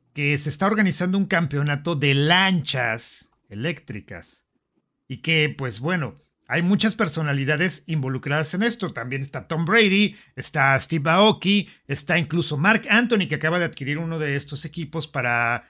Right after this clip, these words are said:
para esta temporada que va a empezar el día dos de febrero en Jeddah. Y sí, son lanchas eléctricas, sustentable el asunto,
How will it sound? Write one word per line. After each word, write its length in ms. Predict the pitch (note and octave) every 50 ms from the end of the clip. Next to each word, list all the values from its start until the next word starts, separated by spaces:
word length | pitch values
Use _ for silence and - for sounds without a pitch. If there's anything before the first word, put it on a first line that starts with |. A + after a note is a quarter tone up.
| _ _ _ _
para 160 | - D3+ F3 G#3
esta 160 | - - A#3
temporada 420 | - G#3+ E3+ D#3 F#3 F#3+ G#3 G3+
que 80 | D3 E3
va 60 | E3+
a 40 | F3
empezar 360 | F3+ E3 F3+ - F3 F#3 F#3+
el 580 | G3 F#3+ F3 E3+ E3 D#3+ E3+ D#3 D3+ C#3+ C#3+ C#3+
día 300 | C#3+ E3+ F3+ F#3+ F3+ F3
dos 360 | C3+ E3+ F#3 G#3 F3+ D#3 D3+
de 120 | E3 E3+
febrero 600 | - A#2+ B2 A#2 C3 C#3 E3+ F#3 G3+ A3 A3+ G#3+ - -
en 420 | B2+ A#2 A#2 A#2+ A#2 A#2 B2+ B2 A2
Jeddah. 380 | F3 F#3+ F3+ D3+ E3 F3 - _ _ _ _ _
Y 60 | B2
sí, 220 | - - F3+ F#3+ G3+
son 240 | - F#3 F#3+ F#3
lanchas 400 | F3+ F3+ F#3 - F#3+ F3+ D#3 -
eléctricas, 640 | D#3 D3+ C#3+ D#3 - C#3+ - F3+ D#3 D3 F3+ F3+ E3+
sustentable 720 | - - C3+ A2+ - - A2+ A2 - - D3 D3+ D3 D#3+
el 100 | D#3 C#3+
asunto, 580 | C3 - - E3 F#3+ F#3+ D#3 - F#3+ F#3+ F#3+